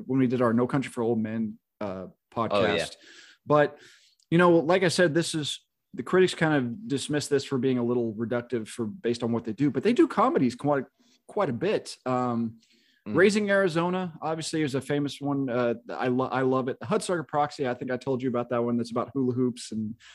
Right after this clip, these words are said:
Speaker 1: uh, Paul Newman's in it. It's, it's, it's, it's cute. Um, this one, uh, Intolerable Cruelty, there was another one with George Clooney. It's probably as straightforward as a comedy they got, and that didn't really work.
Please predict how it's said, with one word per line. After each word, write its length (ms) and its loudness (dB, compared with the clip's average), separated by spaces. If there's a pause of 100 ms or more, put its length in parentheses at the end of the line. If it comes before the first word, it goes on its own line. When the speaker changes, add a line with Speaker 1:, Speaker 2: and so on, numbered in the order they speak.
(240)
Speaker 1:
uh, 280 -2
Paul 260 0
Newman's 380 0
in 100 2
it. 80 -2
It's, 300 -6
it's, 400 -6 (280)
it's, 300 -12 (180)
it's 180 -2
cute. 300 -8 (360)
Um, 400 0
this 240 4
one, 320 2 (1080)
uh, 220 2
Intolerable 500 4
Cruelty, 500 4
there 140 2
was 100 -2
another 240 -2
one 120 -2
with 80 -4
George 240 -2
Clooney. 320 -4
It's 80 -4
probably 360 -2
as 120 -4
straightforward 720 -2
as 100 -6
a 60 -16
comedy 460 0
they 140 0
got, 300 0
and 140 -4
that 220 -8
didn't 160 -4
really 220 -8
work. 320 -8